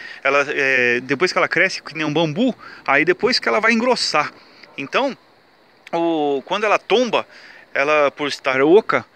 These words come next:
ela se racha em duas canoas, por isso que vem o nome, né? Canoa que sai da terra. Então é uma árvore que tem que se tomar muito cuidado onde você vai plantar,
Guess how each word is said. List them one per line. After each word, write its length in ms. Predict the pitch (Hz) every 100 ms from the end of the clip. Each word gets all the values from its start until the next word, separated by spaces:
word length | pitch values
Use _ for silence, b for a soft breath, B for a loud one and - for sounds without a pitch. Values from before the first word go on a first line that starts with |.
| _
ela 300 | 123 143 147
se 180 | 135 160
racha 380 | 147 175 175 185
em 80 | 165
duas 240 | 196 226
canoas, 480 | 220 180 165 135 -
por 140 | 139
isso 100 | 175
que 140 | - 190
vem 180 | 214
o 60 | 220
nome, 260 | 185 180 156
né? 160 | 175
Canoa 300 | - 147 151
que 80 | -
sai 120 | 170
da 140 | 160 156
terra. 320 | 127 120 113 B B B -
Então 240 | 135 170
é 40 | 185
uma 160 | 202
árvore 680 | 180 180 156 165 156 147 139 123
que 60 |
tem 140 | - 160
que 60 |
se 160 | - -
tomar 240 | 156 151
muito 300 | 147 214 -
cuidado 440 | - 170 147 170 160
onde 100 | 143
você 200 | 143 151
vai 100 | 151
plantar, 480 | 156 123 117 131